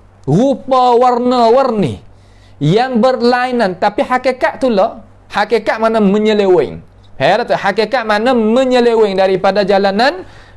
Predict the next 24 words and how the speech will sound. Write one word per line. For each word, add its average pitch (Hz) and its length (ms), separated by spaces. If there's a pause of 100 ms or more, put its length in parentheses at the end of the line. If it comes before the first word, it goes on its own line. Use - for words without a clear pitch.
asli, 190 720
jalanan 175 400
asal. 107 480 (960)
Apa? 262 720 (220)
Ha, 143 160
yang 185 100
nak 202 140
waris 226 400
di 247 100
sini 254 240
banyak. 262 560 (480)
Dengan, 220 400
eh? 254 140 (260)
Dengan 202 320
molek 226 640
kita 214 240
sebagai 202 480
orang 202 240
Islam, 247 880 (480)
we 196 160
kita 214 240
faham, 254 960 (240)
we 185 160
kitanya 214 960